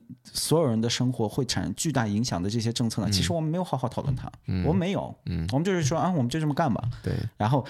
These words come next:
Speaker 1: 现在他打算站出来说，“OK，你看，大家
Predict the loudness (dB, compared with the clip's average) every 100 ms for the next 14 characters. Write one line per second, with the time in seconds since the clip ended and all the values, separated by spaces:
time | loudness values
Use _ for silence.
0 | -2 2 4 4 4 2 0 0 2 4
1 | 4 4 4 4 2 2 2 2 2 2
2 | 2 0 0 -2 0 -2 0 0 0